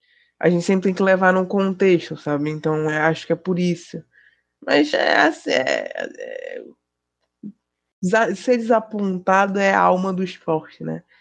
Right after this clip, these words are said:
Então, <laughs> ficar pensando, "Ah, poderia ter a Riley Grant no meu, no meu time."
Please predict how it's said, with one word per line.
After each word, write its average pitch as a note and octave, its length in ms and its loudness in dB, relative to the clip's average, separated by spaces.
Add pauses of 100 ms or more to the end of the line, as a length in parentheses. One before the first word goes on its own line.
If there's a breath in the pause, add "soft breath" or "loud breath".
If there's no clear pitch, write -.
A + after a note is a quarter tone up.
(500 soft breath)
Então, F3 520 0
<laughs> - 500 -4 (560 loud breath)
ficar F3+ 260 2
pensando, A3+ 380 -4
"Ah, A#3+ 440 0
poderia F3+ 340 -4
ter F#3 140 -4
a F#3 260 2
Riley F3 340 2
Grant G3+ 460 -4
no F#3 80 -4
meu, F#3 160 -2 (200)
no F3+ 140 -4
meu F3+ 180 2
time." E3 920 0